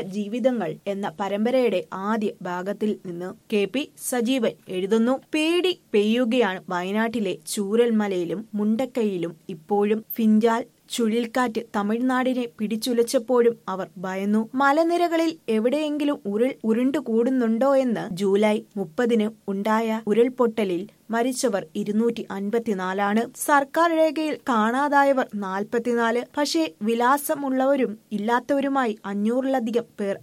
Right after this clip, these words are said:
അപ്രത്യക്ഷരായി എന്ന് നാട്ടുകാർ ഇപ്പോഴും വിശ്വസിക്കുന്നു. വീടുകൾ നഷ്ടപ്പെട്ടവരും മൃതപ്രായരായവരും ഉറ്റവരുടെ ശരീരാവശിഷ്ടങ്ങൾ കിട്ടാത്തവരുമായി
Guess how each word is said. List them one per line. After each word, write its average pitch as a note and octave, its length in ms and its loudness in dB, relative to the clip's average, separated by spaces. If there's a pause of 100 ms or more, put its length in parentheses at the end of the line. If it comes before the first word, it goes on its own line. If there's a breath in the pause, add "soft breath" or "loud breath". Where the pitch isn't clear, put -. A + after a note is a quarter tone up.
(100)
അപ്രത്യക്ഷരായി A3+ 840 -4
എന്ന് G#3 240 0 (120)
നാട്ടുകാർ G3+ 520 -4 (100)
ഇപ്പോഴും A3 580 0
വിശ്വസിക്കുന്നു. G#3 720 -2
വീടുകൾ G3 500 2 (120)
നഷ്ടപ്പെട്ടവരും A3+ 880 0 (100)
മൃതപ്രായരായവരും G#3+ 1400 0 (120)
ഉറ്റവരുടെ A#3 640 2 (180)
ശരീരാവശിഷ്ടങ്ങൾ A3 1040 0 (140)
കിട്ടാത്തവരുമായി A3+ 920 0